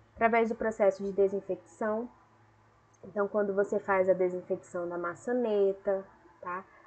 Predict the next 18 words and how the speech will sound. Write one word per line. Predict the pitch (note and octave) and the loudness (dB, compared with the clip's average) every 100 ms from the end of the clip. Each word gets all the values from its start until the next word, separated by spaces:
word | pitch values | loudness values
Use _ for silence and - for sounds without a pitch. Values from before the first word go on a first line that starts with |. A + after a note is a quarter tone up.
| _ | _
A | F#3+ | 0
desinfecção | F#3 G3+ G3+ G3+ G3+ - G3+ F#3 | 4 4 2 -2 -2 -2 0 0
de | F#3 | 4
algum | F3+ F3+ | 2 2
equipamento, | F3+ - - G3+ A3 G3 F#3 F#3 | -4 -4 -4 -4 -2 -2 -4 -6
de | F#3+ | 0
algum | F3+ F3 | 0 0
material. | F3 E3+ F3+ F#3+ G#3 F#3+ F3+ F3 F3+ - - - - | -8 -6 -2 0 0 -2 -2 -4 -8 -16 -20 -20 -6
Ou | - C4+ E4+ | 8 10 12
então, | D#4 C4 - B3 D4 C#4 A#3+ | 8 2 2 6 8 8 4
impedindo | C4 F#4 F#4+ F4 B3+ A#3+ C4+ D4 - - | 2 4 6 4 4 4 4 6 4 2
o | A#3+ | -2
contato | C4 A#3+ A#3+ A3+ G3 F#3+ | 0 0 0 0 -2 -2
desse | G3 G#3+ D4 D4 | 0 4 4 4
agente | D4 B3+ A3+ A3+ - | 2 2 -2 -4 -6
com | B3 | -2
o | B3 | 2
hospedeiro. | B3+ - - E4+ G3+ F3 E3+ | 0 0 -6 -4 -4 -4 -8